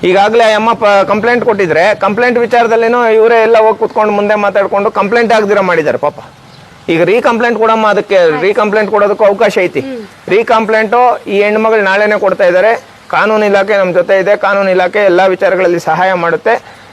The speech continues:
Speaker 1: ಇವ್ರ ಕಡೆಯಿಂದನೇ ತೊಂದರೆ ಕೊಟ್ಟು ಪ್ರತಿಯೊಂದು ವಿಚಾರಗಳಲ್ಲಿನೂ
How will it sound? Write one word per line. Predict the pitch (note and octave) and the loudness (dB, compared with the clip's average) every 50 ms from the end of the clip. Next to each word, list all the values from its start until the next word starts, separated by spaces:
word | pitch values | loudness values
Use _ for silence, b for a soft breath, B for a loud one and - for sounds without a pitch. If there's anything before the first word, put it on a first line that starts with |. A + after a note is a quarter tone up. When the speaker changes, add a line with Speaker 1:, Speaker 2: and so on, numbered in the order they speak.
| - | -4
Speaker 1:
ಇವ್ರ | - E3 F#3+ A3+ B3+ C4+ C4+ C4 | 0 0 2 4 4 4 2 2
ಕಡೆಯಿಂದನೇ | - C4 B3+ B3 B3+ C4 B3+ B3+ B3 B3 B3 B3+ B3 A#3+ | 2 2 2 2 2 2 2 2 2 0 0 0 0 0
ತೊಂದರೆ | - A3+ G#3+ G#3+ A3 A3 | 0 0 0 0 0 -2
ಕೊಟ್ಟು | G#3 G#3 F#3 E3+ | -2 -4 -6 -4
ಪ್ರತಿಯೊಂದು | - G3+ G3 F#3+ - C4 B3 B3 B3 B3 A#3+ | -4 -4 -4 -2 0 0 0 2 2 2 2
ವಿಚಾರಗಳಲ್ಲಿನೂ | A#3 - B3+ A#3 A3+ A3+ G#3+ G#3+ G3+ F#3+ E3+ C#3 B2 | 2 2 2 2 2 2 2 2 2 0 0 -2 -4